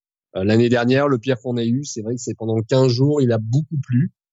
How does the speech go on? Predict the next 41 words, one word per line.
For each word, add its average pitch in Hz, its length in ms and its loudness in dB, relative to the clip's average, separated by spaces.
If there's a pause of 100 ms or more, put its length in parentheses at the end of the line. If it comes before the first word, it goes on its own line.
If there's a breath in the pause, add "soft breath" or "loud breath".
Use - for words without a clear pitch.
(420)
Pas 120 80 0
en 135 180 2
continu, 147 720 0
mais 110 200 -2
vraiment 120 320 0
beaucoup 131 300 -2
d'averses 135 540 0
tous 123 80 -6
les 120 140 2
jours, 147 480 0
avec 107 300 -2
beaucoup 117 520 -2
d'inondations, 127 920 0
euh, 101 200 0
en - 360 -18
particulier 113 400 2
sur 110 180 0
l'aéroport 110 380 0
de 113 100 2
Tahiti, 113 580 -2
où 113 180 0
on 104 60 -4
avait 98 200 -4
des 107 100 -2
parkings 117 380 0
qui 110 80 -2
étaient 104 160 -2
inondés, 110 540 2
parce - 180 -12
que, - 100 -20
bon, 101 120 -6
bah, 92 100 -4
forcément, 104 460 -6
comme 110 200 0
partout, 117 580 0
il 110 60 -4
y 98 60 0
a 92 60 2
eu 98 360 -2
une, 95 140 0
euh, 87 260 -2